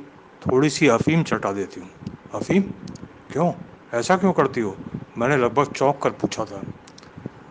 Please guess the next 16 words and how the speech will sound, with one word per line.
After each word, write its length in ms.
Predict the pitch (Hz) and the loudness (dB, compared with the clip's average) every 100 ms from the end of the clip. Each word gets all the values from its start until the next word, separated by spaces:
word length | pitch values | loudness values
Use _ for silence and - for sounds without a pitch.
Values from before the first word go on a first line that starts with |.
| - - - 117 | -20 -20 -12 -2
"धंधा 320 | 135 170 170 | 2 6 6
नहीं 140 | 160 | 4
करने 260 | 139 127 123 | 2 0 0
देते 240 | 110 113 | -2 -4
बाबू, 360 | 101 95 110 113 - - - - - | -6 -8 -10 -16 -20 -20 -20 -16 -6
जो 80 | 127 | 0
जागते 380 | 127 139 - 147 | 4 4 2 2
रहेंगे 340 | 127 143 147 | 2 2 2
तो 160 | 143 131 | 4 4
इधर 160 | 139 | 4
उधर 180 | 135 135 | 4 2
भागेंगे। 540 | 110 110 104 104 95 - - - - - | 0 -2 -2 -8 -10 -16 -20 -20 -12 -4
अब 120 | 123 | -2
मैं 220 | 135 131 | 2 0
इन्हें 160 | 131 165 | 2 0
संभालूँ 460 | 120 101 98 131 | 0 -2 -4 -8